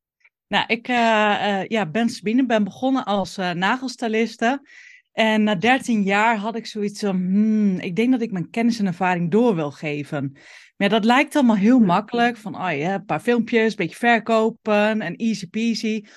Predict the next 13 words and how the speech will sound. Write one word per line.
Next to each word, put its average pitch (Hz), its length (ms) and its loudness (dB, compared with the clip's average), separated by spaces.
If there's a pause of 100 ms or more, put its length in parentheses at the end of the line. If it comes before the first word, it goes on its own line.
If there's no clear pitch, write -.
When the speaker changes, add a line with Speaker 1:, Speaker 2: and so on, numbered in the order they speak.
(260)
Speaker 1:
Online 208 420 2
business 208 400 -2
runnen, 190 360 -4
ah, 156 220 -4
dat 156 100 -8
doe 190 100 0
je 208 120 4
allemaal 165 260 -2
wel 170 100 -6
zo. 226 360 2
Nou, 180 600 2
echt, 277 600 -2
wat 208 240 -10